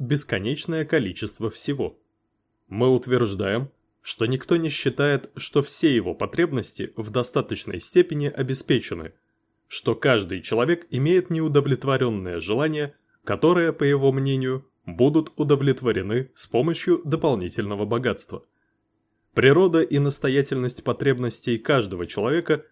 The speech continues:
столь же разнообразны, сколь и различия в характере людей. Одни стремятся к власти, другие – к почестям,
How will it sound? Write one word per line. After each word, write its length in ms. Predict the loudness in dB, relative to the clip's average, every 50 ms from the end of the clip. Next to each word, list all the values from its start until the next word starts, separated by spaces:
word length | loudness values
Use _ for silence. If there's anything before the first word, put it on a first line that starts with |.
| _ _ -16
столь 340 | -8 0 4 4 6 6 4
же 140 | 2 0
разнообразны, 880 | -2 -2 -4 -4 -6 -6 -6 -4 -2 0 2 2 0 0 0 -2 -2 -4 _ _ _ -10
сколь 420 | -10 -8 -2 0 2 2 2 0 2
и 80 | 2 4
различия 600 | 4 4 2 0 -2 -6 -6 -6 -2 -2 -2 -2
в 40 | -2
характере 580 | -2 -2 -2 -2 -2 -4 -6 -8 -6 -4 -2
людей. 480 | -2 -2 -2 0 -2 -4 -4 -6 -12 _ _ _ _ _ _ _ _ _ _ _ _ _ _ _ _
Одни 420 | 0 0 0 2 2 0 -2 -2 -2
стремятся 600 | -4 -4 -4 -4 -2 -2 -4 -4 -6 -6 -8 -6
к 120 | -6 -4
власти, 560 | -2 0 2 2 0 0 -2 -4 -6 -6 -6 _ _ _ _ _ _ _
другие – 580 | -8 -2 0 0 0 0 2 2 4 4 4 2
к 120 | -2 -6
почестям, 680 | -2 0 0 0 0 -2 -4 -4 -4 -4 -4 -4 -6